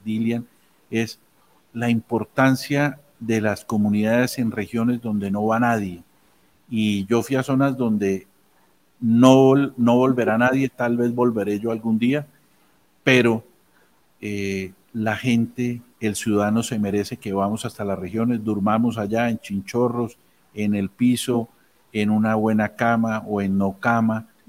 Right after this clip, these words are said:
pero lo importante es estar con ellos, tranquilos. Y eso, paciencia, confianza en la comunidad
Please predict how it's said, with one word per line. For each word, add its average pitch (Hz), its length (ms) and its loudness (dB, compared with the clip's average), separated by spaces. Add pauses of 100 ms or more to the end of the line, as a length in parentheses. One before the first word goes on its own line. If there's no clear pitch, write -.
(160)
pero 110 120 -4
lo 113 80 -4
importante 120 500 -4
es 131 60 -4
estar 131 280 -6
con 120 200 -2
ellos, 113 380 -6
tranquilos. 107 680 -4 (580)
Y 110 560 0
eso, 156 320 -2 (240)
paciencia, 165 760 -2 (460)
confianza 131 580 0
en 143 80 0
la 139 140 -2
comunidad 113 640 0